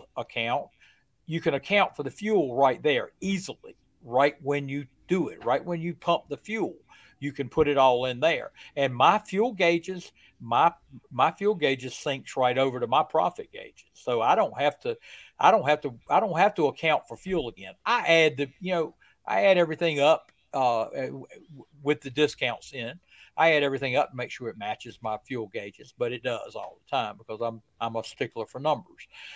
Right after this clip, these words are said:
Um, so do it every day, Evan. If you do it every day yourself, and then hand, hand that, i-, if you do it through Profit Gauges, you can hand him that one-page re-, a tax report,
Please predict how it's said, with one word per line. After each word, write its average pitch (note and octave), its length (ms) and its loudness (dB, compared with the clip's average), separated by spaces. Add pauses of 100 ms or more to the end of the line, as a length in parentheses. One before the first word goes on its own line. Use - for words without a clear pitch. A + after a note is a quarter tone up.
(180)
Um, G#2+ 320 2 (180)
so C#3+ 340 6 (300)
do F#3 200 8
it G3+ 160 8
every E3+ 320 4
day, D#3 400 2
Evan. C3+ 400 -6 (100)
If A#2+ 160 -14
you B2+ 80 -10
do C#3+ 200 0
it C#3 80 4
every C#3+ 240 0
day F3+ 180 0
yourself, D#3+ 580 0 (400)
and C3 140 -6
then B2+ 160 0
hand, D3+ 520 2 (360)
hand D#3+ 320 0
that, D3+ 220 2 (100)
i-, - 40 -8
if B2+ 300 -8
you B2+ 100 -8
do D3 180 6
it - 180 2
through C#3+ 160 -4
Profit F3+ 380 2
Gauges, E3+ 400 -2
you A#2 80 -18
can A2+ 120 -12
hand D3 260 -4
him C3+ 120 -10
that A#2+ 180 -2
one-page D#3 640 -2
re-, - 100 -8 (120)
a C3+ 60 -4
tax D#3+ 360 0
report, E3 480 -4